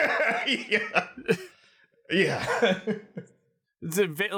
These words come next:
Speaker 2: it's like the work they're doing is, like, fairly mundane, but, like, the stakes are so high on it, which is a, a,
Speaker 1: Yeah.
Speaker 2: a really interesting combination.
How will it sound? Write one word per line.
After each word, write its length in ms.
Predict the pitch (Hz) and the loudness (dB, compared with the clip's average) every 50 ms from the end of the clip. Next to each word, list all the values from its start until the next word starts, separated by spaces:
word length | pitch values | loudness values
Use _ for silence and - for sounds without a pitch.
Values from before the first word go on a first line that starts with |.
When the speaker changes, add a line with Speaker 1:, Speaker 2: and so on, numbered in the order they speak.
| 202 202 | 0 0
Speaker 2:
it's 160 | 196 185 180 196 | 0 -2 -2 -2
like 260 | 214 214 196 190 165 | -2 -2 -2 -2 -2
the 80 | 180 | -2
work 300 | 180 170 185 208 233 - | 0 0 0 0 -2 -2
they're 120 | - 262 233 | -4 -4 -4
doing 340 | 185 208 202 208 214 208 202 | -2 -2 0 0 0 0 0
is, 140 | 196 175 | 0 0
like, 200 | 175 175 165 - | 0 -2 -2 -4
fairly 440 | - - 170 165 175 190 185 180 180 | -4 -4 -2 0 0 0 0 0 0
mundane, 720 | 170 160 156 156 151 147 135 143 135 139 147 165 180 196 | 0 0 0 0 0 0 0 0 0 2 0 0 0 0
but, 180 | 175 180 160 123 | 0 -2 0 0
like, 280 | 147 135 135 131 135 | 0 0 0 -2 -2
the 100 | 135 139 | -4 -2
stakes 460 | 135 - - - 147 139 135 - - 156 | -2 -2 0 0 0 0 0 0 -2 0
are 120 | 139 127 | 0 0
so 360 | 123 - - 135 127 127 131 | 0 -2 -2 0 0 0 0
high 280 | 110 120 117 117 113 110 | 0 0 0 0 0 0
on 220 | 107 - 92 - | -2 -2 -6 -8
it, 160 | 113 - - | -8 -8 -8
which 160 | - 131 127 139 | -8 -8 -8 -6
is 140 | 127 123 | -6 -4
a, 20 | 127 | -2
a, 40 | 147 | 0
Speaker 1:
Yeah. 320 | 151 151 143 127 117 110 | 2 4 4 4 4 2
Speaker 2:
a 20 | 127 | 2
really 240 | 127 127 120 117 117 | 2 0 0 0 -2
interesting 380 | 120 - - 117 - 123 113 | -2 -4 -10 -10 -10 -10 -6
combination. 640 | 107 117 110 110 - 95 - - - - - - 147 | -4 -2 -4 -4 -4 -8 -10 -12 -12 -12 -14 -16 -18